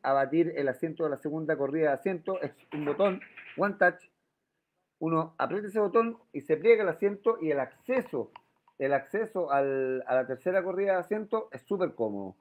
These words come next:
Yo, al menos que soy un hombre ya de cincuenta y seis años, recién cumplido, joven, ¿no es cierto? Un, un cabro.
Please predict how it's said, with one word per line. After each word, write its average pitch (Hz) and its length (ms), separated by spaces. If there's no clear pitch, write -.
Yo, 175 160
al 170 80
menos 175 240
que 156 120
soy 160 120
un 156 100
hombre 156 220
ya 160 100
de 151 60
cincuenta 143 360
y - 60
seis 170 200
años, 180 220
recién 175 260
cumplido, 233 500
joven, 208 380
¿no - 20
es 113 60
cierto? 165 240
Un, 147 120
un 143 220
cabro. 113 380